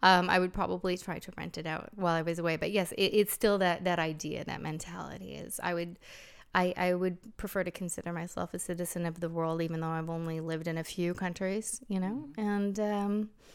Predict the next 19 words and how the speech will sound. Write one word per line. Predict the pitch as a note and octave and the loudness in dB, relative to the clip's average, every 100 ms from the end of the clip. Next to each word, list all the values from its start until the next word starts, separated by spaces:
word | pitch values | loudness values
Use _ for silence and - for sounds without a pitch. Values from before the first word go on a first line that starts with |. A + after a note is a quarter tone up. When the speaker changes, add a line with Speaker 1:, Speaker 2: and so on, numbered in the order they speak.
| - - - _ - | -20 -20 -20 _ -2
Speaker 1:
yeah, | C#4 | 2
I | C4 | 4
wanna | F#3+ G#3 A3 | 4 4 2
keep | - - | 0 -4
seeing | - B3 | 0 4
what's | A#3 A3+ | 4 2
out | B3+ B3 | -2 0
there. | F3+ | 0
I | F3+ | 0
think | G#3 G3 | -4 -4
in, | F#3 F#3 | -4 -2
in, | G3 G3 - | -4 -4 -4
unless | G3+ G3 G3 - - | -2 0 0 -4 0
we | G3 F#3 F3+ F3 | 2 4 2 -2
continue | F#3+ F#3 G3 F#3 F3+ | -8 -8 -6 -6 -6
to | |
learn, | F3+ F3+ G#3 G3 | -4 -4 -2 -2
we, | F#3 F3 F#3 F#3+ | -2 -4 -6 -6
we | F#3+ F3+ F#3 | -4 -4 -4